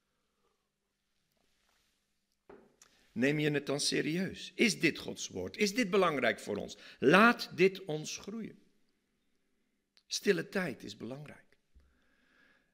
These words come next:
Als je één hoofdstukje per dag zou lezen, ben je in vijf jaar door de Bijbel. Dus elke christen die vijf jaar christen is, zou toch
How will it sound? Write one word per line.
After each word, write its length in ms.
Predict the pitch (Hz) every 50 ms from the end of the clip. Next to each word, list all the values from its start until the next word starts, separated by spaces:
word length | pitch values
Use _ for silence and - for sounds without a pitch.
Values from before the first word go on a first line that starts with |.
| _ _ _ _ _ _ _ _ _ _ -
Als 120 | 139 131
je 120 | - - -
één 420 | - - 214 247 269 277 285 247
hoofdstukje 720 | 175 156 190 208 226 226 - - - 190 190 - - 185
per 220 | - - 165 151
dag 220 | 127 165 175 - -
zou 260 | - - 175 165 147
lezen, 480 | 117 107 98 95 90 92 101 127 - -
ben 140 | - 117
je 100 | 113 120
in 240 | - - 117 117 107
vijf 440 | - - 123 123 139 175 196 185 -
jaar 400 | - 147 151 160 165 170 170 - -
door 120 | - 147 147
de 60 | -
Bijbel. 380 | - 135 113 95 87 - 92
Dus 220 | - 120 120 - -
elke 360 | - 190 202 220 202 208 -
christen 560 | - 170 165 175 175 - - - 180 175 170 - - - - - - - - - - _
die 380 | _ 123 131 127 107 - - - _
vijf 480 | - - - - 156 170 185 196 190 196
jaar 340 | - 175 160 143 127 110 101
christen 440 | - - 151 160 - - - 151 139
is, 320 | 139 135 135 - - - - - - - - - - _ _ _
zou 360 | - - 127 135 160 165 -
toch 460 | - 160 151 147 - - - - -